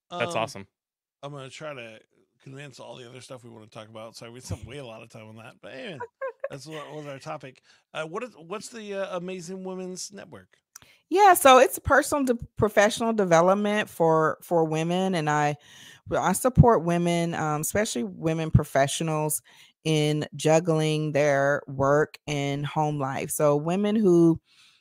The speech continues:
Speaker 3: are go-getters, they're ambitious, but they,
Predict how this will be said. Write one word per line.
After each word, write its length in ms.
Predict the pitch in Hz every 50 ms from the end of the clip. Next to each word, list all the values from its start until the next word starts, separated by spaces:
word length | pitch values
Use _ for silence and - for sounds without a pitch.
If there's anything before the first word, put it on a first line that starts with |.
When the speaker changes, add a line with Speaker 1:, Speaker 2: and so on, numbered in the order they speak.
| _ _ _ _ _ _ -
Speaker 3:
are 220 | 165 156 151 151
go-getters, 1040 | 156 143 185 185 196 196 220 185 190 190 190 190 180 175 180 180 180 175 - - - -
they're 280 | 151 147 147 147 120
ambitious, 1040 | 107 143 147 147 139 - 180 196 208 - - 202 190 185 185 185 180 175 - - - - _ _ _ _ _ _ _ _ _ _ _ _ _ _ _ _
but 460 | 170 170 180 180 175 170 170 165 - - _ _ _ _ -
they, 680 | 160 180 175 175 175 180 180 180 180 180 175 175 -